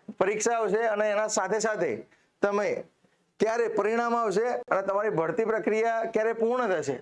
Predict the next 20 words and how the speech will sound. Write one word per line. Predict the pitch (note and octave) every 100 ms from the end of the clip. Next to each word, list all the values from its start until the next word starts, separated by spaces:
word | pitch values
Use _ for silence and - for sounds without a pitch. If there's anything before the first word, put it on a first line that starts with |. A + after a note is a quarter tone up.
| -
તમે | E3+ G3+
સરકારી | G3+ F#3+ A3 G#3+
અધિકારી | G#3 G#3 G#3+ A3
ક્યારે | G#3+ G#3+
બનશો, | A3+ A3+ G#3 A3 A3+ - - _ -
તેની | G3+ G#3+
તમામ | G#3+ G#3 A#3
માહિતી | A3+ G#3+ G3 A3 G#3+ A3+ G#3+ - _ _ -
આ | G#3 G#3+ D#3+ - G#3+ _ -
ભરતી | D3+ E3+ G#3
બોર્ડ | G#3 G#3
ગુજરાત | D#3 E3+ A3 A3
પંચાયત | A3 G3+ G#3+
સેવા | - G#3+ G#3
પસંદગી | G#3 G3+ G#3 G3+
મંડળના | G3 G3 G3+ G3 G#3+ G#3 G#3 - _ _ _ -
આ | F3
એરિયા | F#3+ G3
આગ-, | - - E3 E3 - _ _
આગોતરા | - F#3 A3+ B3 A3 C#3